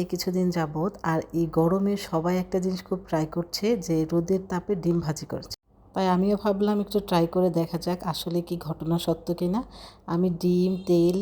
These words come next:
ফ্রাই প্যান সব কিছু নিয়ে ছাদে চলে আসলাম। দেখি আসলে রোদের তাপে ডিম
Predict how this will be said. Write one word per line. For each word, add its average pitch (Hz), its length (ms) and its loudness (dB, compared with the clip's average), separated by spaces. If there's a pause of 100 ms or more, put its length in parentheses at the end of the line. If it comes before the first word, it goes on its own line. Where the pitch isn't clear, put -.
(300)
ফ্রাই 160 280 0
প্যান 175 140 2 (100)
সব 151 120 0 (100)
কিছু 170 240 -2
নিয়ে 180 200 2
ছাদে 165 360 -2
চলে 165 260 0
আসলাম। 185 260 -4 (580)
দেখি 185 240 0 (120)
আসলে 208 240 -2 (100)
রোদের 175 340 2
তাপে 175 200 0 (100)
ডিম 170 180 2